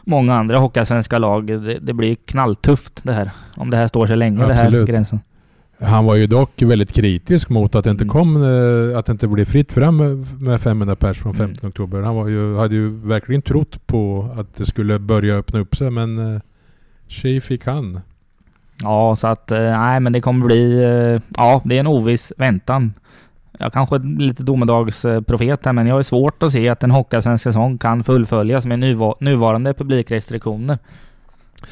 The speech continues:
Speaker 1: Känns
Speaker 2: Alltså,
Speaker 1: lurigt.
Speaker 2: det beror ju på hur mycket, hur mycket det kommer in i statligt stöd som kompensation. Det är ju, skulle de få motsvarande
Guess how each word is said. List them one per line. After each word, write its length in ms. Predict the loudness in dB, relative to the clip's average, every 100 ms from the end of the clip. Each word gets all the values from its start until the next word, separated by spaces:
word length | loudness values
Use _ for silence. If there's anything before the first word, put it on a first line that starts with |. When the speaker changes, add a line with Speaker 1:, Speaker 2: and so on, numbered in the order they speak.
| -6
Speaker 1:
Känns 140 | 0 4
Speaker 2:
Alltså, 200 | 4 4
Speaker 1:
lurigt. 140 | 4
Speaker 2:
det 60 | 4
beror 180 | 4
ju 60 | 4
på 120 | 4
hur 140 | 4 4
mycket, 300 | 2 0 0
hur 300 | 0 -2 -2
mycket 240 | 0 2
det 200 | 2 0
kommer 180 | -2 -2
in 100 | -2
i 60 |
statligt 380 | -2 -2 0 -4
stöd 460 | -2 0 0 0 -2
som 160 | -2
kompensation. 640 | -4 -4 -4 -2 -2 -2 -2
Det 60 | -2
är 40 |
ju, 400 | 0 0 0 -2 -6 -16 -18
skulle 300 | -4 0 2
de 120 | 0
få 160 | 0 0
motsvarande 640 | -2 -2 -2 0 0